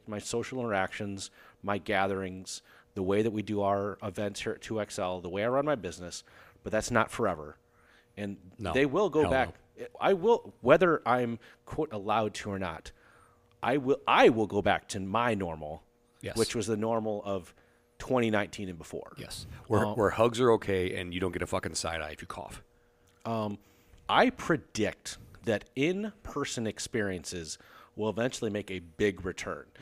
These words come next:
Speaker 2: Mm-hmm.
Speaker 1: And, uh, maybe selfishly, I think things like powerlifting meets, like seminars, like maybe, you know, large group training, uh, sessions,
Speaker 2: Mm-hmm.
Speaker 1: uh, in context of our business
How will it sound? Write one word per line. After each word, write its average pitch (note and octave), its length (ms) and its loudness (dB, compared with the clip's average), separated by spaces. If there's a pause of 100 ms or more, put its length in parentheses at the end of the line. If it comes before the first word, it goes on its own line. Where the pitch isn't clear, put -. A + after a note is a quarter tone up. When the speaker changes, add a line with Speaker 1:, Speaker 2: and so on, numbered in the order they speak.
Speaker 2:
Mm-hmm. E2+ 260 -8
Speaker 1:
And, A#2 320 0 (360)
uh, A#2+ 80 -6 (840)
maybe G2+ 260 -6
selfishly, F#2 720 -2 (360)
I A#2 160 6
think - 280 -2
things C3 380 -2 (100)
like F#2+ 540 0
powerlifting A#2 640 0
meets, F2+ 360 -8 (380)
like A2+ 400 0
seminars, G2+ 920 0 (400)
like G2+ 320 -4
maybe, G#2 460 -4 (300)
you G#2+ 80 -4
know, G2+ 220 -4
large A2 540 0 (100)
group D3 320 -8
training, A2 640 -2 (580)
uh, F#2 380 -2
sessions, F2+ 680 -2
Speaker 2:
Mm-hmm. A2 140 -6 (500)
Speaker 1:
uh, - 60 -12 (380)
in C3 180 -6
context C3+ 500 -2
of G#2+ 80 -2
our G#2 120 2
business F#2+ 560 -6